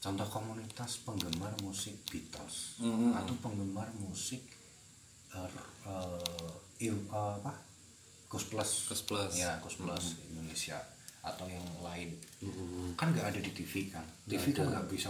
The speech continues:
Speaker 1: mewakili semuanya.
Speaker 2: Mm-mm.
Speaker 1: Sementara radio ada, bisa.
Speaker 2: Mm-mm.
Speaker 1: Tuh, dengan putar paling tiga menit, berapa
Speaker 2: Mm-mm.
Speaker 1: menit, ra-, apa, lagunya.
Speaker 2: Ajang khusus ya?
Speaker 1: Ajang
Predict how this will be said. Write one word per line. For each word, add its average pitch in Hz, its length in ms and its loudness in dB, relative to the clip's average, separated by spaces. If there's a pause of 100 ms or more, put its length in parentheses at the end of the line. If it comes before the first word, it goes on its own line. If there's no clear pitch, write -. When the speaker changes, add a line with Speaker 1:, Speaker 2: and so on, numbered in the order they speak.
Speaker 1:
mewakili 90 480 0
semuanya. 85 560 -2 (320)
Speaker 2:
Mm-mm. - 160 6
Speaker 1:
Sementara 90 360 6 (120)
radio 117 240 4 (320)
ada, - 260 0 (220)
bisa. 104 240 0
Speaker 2:
Mm-mm. - 380 2 (120)
Speaker 1:
Tuh, - 160 -8 (240)
dengan 85 320 4
putar - 240 2 (240)
paling 87 160 0
tiga - 320 0
menit, 85 320 -2 (480)
berapa - 240 -2
Speaker 2:
Mm-mm. 87 220 0
Speaker 1:
menit, 87 260 -2
ra-, - 320 4
apa, 87 280 -4
lagunya. 87 520 -2
Speaker 2:
Ajang 113 320 8
khusus 123 480 8
ya? 90 40 2 (240)
Speaker 1:
Ajang 92 200 0